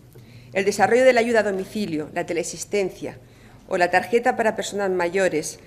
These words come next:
de centros del imad son otros de los ámbitos en los que este organismo trabajará para garantizar un envejecimiento y una atención digna a todos nuestros mayores.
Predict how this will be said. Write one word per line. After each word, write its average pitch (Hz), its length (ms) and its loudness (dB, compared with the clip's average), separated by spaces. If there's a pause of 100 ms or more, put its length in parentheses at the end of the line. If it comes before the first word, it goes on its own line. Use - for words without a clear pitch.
(240)
de 175 140 -6
centros 202 380 -2
del 180 120 -4
imad 180 260 2
son 233 220 -2
otros 240 260 2
de 190 60 -6
los 180 200 -4
ámbitos 196 400 -6
en 170 100 -2
los 165 100 -6
que 220 100 -6
este 220 140 -4
organismo 196 480 0
trabajará 175 720 -2 (340)
para 175 200 2
garantizar 208 560 0
un 190 100 -2
envejecimiento 175 920 -4 (280)
y 202 80 -2
una 220 140 2
atención 170 500 -2
digna 165 400 0
a 160 140 -2
todos 180 260 0
nuestros 160 360 -6
mayores. 143 500 -10